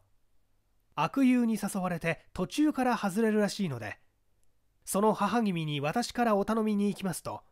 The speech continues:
意外にも先方では、君高に誘われるので大困りだとのこと。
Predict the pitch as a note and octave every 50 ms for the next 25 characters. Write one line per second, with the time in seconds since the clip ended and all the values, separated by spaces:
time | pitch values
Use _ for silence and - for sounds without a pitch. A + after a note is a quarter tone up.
0 | _ _ _ _ _ _ _ _ _ _ _ _ _ _ _ _ _ _ _ _
1 | - C#3 D#3 F3 G#3 C4+ D4 D4 C#4+ C#4 B3 E3 A2+ - - - G#3+ A#3+ A3+ -
2 | G#3+ G#3 G3 F3+ D3+ F#2+ - - - _ _ _ _ _ _ _ _ _ - -
3 | - A3 D4 E4+ E4+ D#4+ C4+ - F#3 F3+ D#3 D3+ - - D#3+ - G3+ G3+ F#3+ F#3+
4 | F#3+ F#3+ F#3 F3+ D#3 C3+ B2 A#2+ A#2 A#2 _ _ - C3 F#3 B3 C#4+ B3 C4+ D4+
5 | C4+ B3+ A3+ G3 F#3 A3 A3 - D3+ B2 A2+ - - - A2+ G#2 -